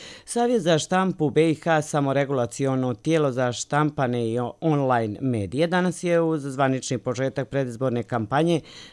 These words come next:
najavilo realizaciju kampanje Stop govoru mržnje.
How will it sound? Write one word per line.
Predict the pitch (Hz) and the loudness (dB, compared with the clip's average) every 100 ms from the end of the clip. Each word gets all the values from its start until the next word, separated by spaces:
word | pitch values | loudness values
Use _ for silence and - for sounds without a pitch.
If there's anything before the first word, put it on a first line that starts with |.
| - | -10
najavilo | 208 190 160 156 160 151 | -2 2 4 4 4 4
realizaciju | 143 131 127 120 131 - 160 | 2 0 0 -2 -4 -2 -4
kampanje | 156 151 143 151 151 143 - | -2 -2 2 2 2 0 -4
Stop | - - 170 - | -6 0 0 0
govoru | 107 127 104 117 147 | -2 -2 -2 0 0
mržnje. | 139 101 - 135 | 0 -2 -4 -4